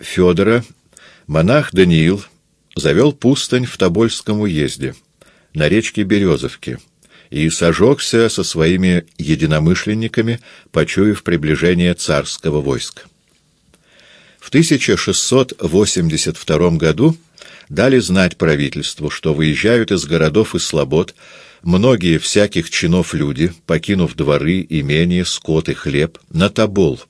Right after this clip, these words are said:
в Утяцкую слободу, к слободчику Фёдору Иноземцеву, и заводится пустынь такая же, что и прежде была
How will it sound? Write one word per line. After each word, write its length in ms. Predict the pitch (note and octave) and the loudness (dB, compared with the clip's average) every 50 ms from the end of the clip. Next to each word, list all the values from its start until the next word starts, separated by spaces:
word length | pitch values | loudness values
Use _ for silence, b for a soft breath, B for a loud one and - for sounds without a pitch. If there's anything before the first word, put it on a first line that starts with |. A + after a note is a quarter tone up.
| _ _ b b b b b b b | _ _ b b b b b b b
в 140 | - C#2 | -2 0
Утяцкую 640 | E2+ E2+ - G2 G2+ G2+ F#2 - - - F#2+ F#2 F2 | 0 0 2 2 0 0 0 -4 -2 0 0 0 0
слободу, 600 | - - F2 F2 D#2+ F2 F2 D#2 D2+ C#2 A#1+ - _ _ b b b b b | -2 -2 -2 -2 0 0 -2 -2 -4 -6 -10 -10 _ _ b b b b b
к 60 | - - | -12 -6
слободчику 720 | - E2+ D#2+ D#2+ D2 F#2+ G2 F2+ - - - - - F#2 | -2 0 0 2 4 2 2 2 0 -8 -8 -4 -2 -2
Фёдору 680 | E2+ - - G2 F#2+ F#2+ E2+ F2+ F2+ F2 F2 F2 D#2+ - | -2 0 0 0 0 0 2 0 0 2 2 0 0 -2
Иноземцеву, 880 | - F#2 E2+ F2 F2+ E2 F#2+ F#2+ F2+ C#2+ - - - - B1+ B1 - - _ _ b b b b b b b b b b | -2 0 0 0 0 0 0 0 0 -2 -4 -6 -8 -6 -8 -8 -10 -12 _ _ b b b b b b b b b b
и 140 | E3 D#3+ | -2 -2
заводится 840 | D3+ B2+ G#2 D#2 D2+ F2+ C3+ D#3 C#3 C#3+ C#3 - - - - B2 B2 | 0 2 2 2 4 4 4 4 4 2 -2 -2 -4 -2 0 0 0
пустынь 720 | B2 _ - - G2 A#2 A#2 - - - - A2+ A#2 A#2 - | -2 _ -2 0 2 2 2 -2 -4 -2 -2 -2 -2 -2 -4
такая 600 | - A2+ A2+ - - - D#2 D#2+ E2 F2 F2+ D#2+ | -2 -4 -4 -2 -2 -2 0 2 2 0 0 0
же, 120 | F#2+ F#2+ | -2 -4
что 280 | - - - - D#2+ D#2 | -6 -6 -4 -2 0 0
и 100 | D#2 C#2+ | 0 -2
прежде 540 | - - C#2+ D2 D2 D2 - - F2 G2+ | -4 -4 -2 0 0 -2 -2 -4 -6 -6
была 400 | F#2 F2+ G#2+ G#2 A2 A2+ A#2 A#2 | -2 0 0 2 2 0 0 -2